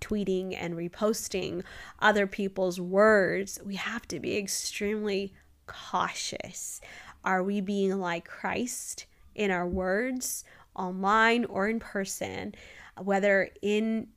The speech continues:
front of the person or behind their back, whether we know that person or we know them from afar? Are we helping with words or are we hurting with words?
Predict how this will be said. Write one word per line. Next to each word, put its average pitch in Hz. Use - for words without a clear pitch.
front 214
of 220
the 233
person 262
or 208
behind 196
their 185
back, 180
whether 196
we 196
know 190
that 240
person -
or 190
we 185
know 180
them 180
from 175
afar? -
Are 190
we 190
helping 185
with 196
words 196
or 196
are 185
we 185
hurting 180
with 180
words? -